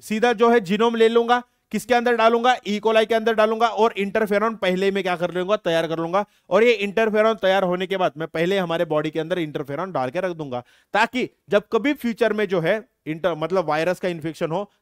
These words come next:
तब मैं क्या करूंगा, वो वायरस से लड़ने की मुझे ताकत पहले से ही मिली रहे। तो इस तरह से इंटरफेरॉन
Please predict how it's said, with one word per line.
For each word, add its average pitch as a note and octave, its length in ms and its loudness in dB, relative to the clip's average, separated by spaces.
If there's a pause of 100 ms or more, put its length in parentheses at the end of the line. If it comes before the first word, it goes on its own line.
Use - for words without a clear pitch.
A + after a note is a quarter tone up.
तब E3 120 -2
मैं E3 120 -4
क्या D#3 140 -4
करूंगा, D#3 320 -4
वो D#3 180 -2
वायरस C3+ 340 -4
से E3+ 120 -6
लड़ने C3+ 320 -4
की B2+ 120 -14
मुझे C#3+ 260 -8 (480)
ताकत D#3 360 -4
पहले B2+ 240 -6
से G3 120 -4
ही B3 120 -4 (240)
मिली A2+ 180 -6
रहे। F#2 160 -12 (240)
तो F3+ 60 -10
इस F#3 240 -8
तरह D#3+ 180 -2
से G3 100 -8
इंटरफेरॉन B2+ 640 -8